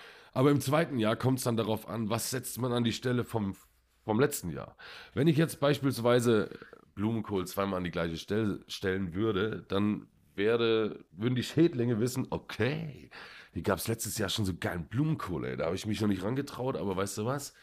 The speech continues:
Jetzt gehen wir da hin. Und an den Wurzelknollen bilden sich auch solche kleinen, ich weiß nicht, Knötchen und so weiter. Also, äh, der Boden ist ausgelaugt vom letzten Jahr. Darauf sollte man immer achten, was man dann im, im nächsten Jahr drauf anbaut, ja. Also, ähm, zum Beispiel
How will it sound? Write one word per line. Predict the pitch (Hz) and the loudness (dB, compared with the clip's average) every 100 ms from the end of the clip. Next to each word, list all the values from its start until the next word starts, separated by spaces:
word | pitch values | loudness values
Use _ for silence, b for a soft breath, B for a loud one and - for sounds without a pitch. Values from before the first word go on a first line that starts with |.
| B B B B | B B B B
Jetzt | 123 123 | -2 -2
gehen | 120 120 | 2 4
wir | 113 | 6
da | 92 | 4
hin. | 123 113 - - | 2 0 -4 -6
Und | 98 95 | -4 0
an | 76 107 | 4 6
den | 101 92 | 6 6
Wurzelknollen | 147 139 120 - 107 104 90 | 2 4 0 2 2 2 2
bilden | 120 120 | 2 2
sich | 107 104 | -2 -2
auch | 90 | -2
solche | 98 87 87 | -2 -4 -6
kleinen, | - 85 87 85 82 69 | -4 -4 -2 -4 -6 -10
ich | _ | _
weiß | 76 - | -16 -14
nicht, | 76 | -16
Knötchen | - 90 92 - 62 | -6 -4 -4 -6 -8
und | 67 | -8
so | 62 | -6
weiter. | 58 - | -6 -6
Also, | - 101 B B B _ | -4 -4 B B B _
äh, | - 98 95 | 4 4 6
der | 107 | 2
Boden | 123 147 165 131 | 6 6 6 4
ist | 123 | 2
ausgelaugt | 135 - 165 147 156 131 | 4 4 4 2 2 2
vom | 123 | 0
letzten | 123 - 135 | 0 -2 -2
Jahr. | 127 131 | -2 0
Darauf | 120 113 | 0 0
sollte | 123 117 | 0 0
man | 110 | 0
immer | 123 - | 0 0
achten, | 117 - 107 | -4 -4 -4
was | 107 110 | -4 -4
man | 98 | -2
dann | 98 - | -2 -2
im, | 90 - | -4 -6
im | 87 85 | -4 -4
nächsten | 95 - 78 | -4 -6 -8
Jahr | 64 | -8
drauf | - 62 | -10 -16
anbaut, | 69 - - _ | -18 -20 -20 _
ja. | 73 80 B B B B B | -20 -20 B B B B B
Also, | 85 85 90 85 78 | -6 -2 -2 0 -2
ähm, | 80 80 78 76 | -4 -4 -6 -8
zum | - 80 | -8 -4
Beispiel | 78 82 - - 78 76 76 | -2 -2 -4 -4 -2 0 -2